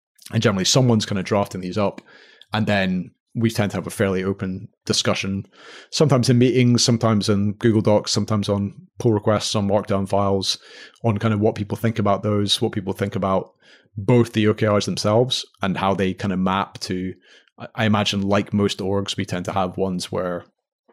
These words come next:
the C E O has their O K Rs, and then as you go down the hierarchy, effectively, they look like granulate,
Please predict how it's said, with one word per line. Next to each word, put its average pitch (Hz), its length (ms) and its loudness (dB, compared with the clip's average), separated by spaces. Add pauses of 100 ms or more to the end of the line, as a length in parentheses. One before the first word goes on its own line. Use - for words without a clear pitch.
(180)
the 113 100 -2
C 104 240 2
E 95 60 0
O 95 80 2
has 92 160 -2
their 95 160 0
O 95 60 -2
K 101 120 -2
Rs, 95 380 -2
and 98 160 -4
then 90 360 -6 (360)
as 101 140 -2
you 98 100 -2
go 101 140 0
down 98 240 0
the 92 80 0
hierarchy, 92 520 -2
effectively, 90 600 -4 (180)
they 95 240 -2
look 95 220 -2
like 90 340 -4 (160)
granulate, 98 600 0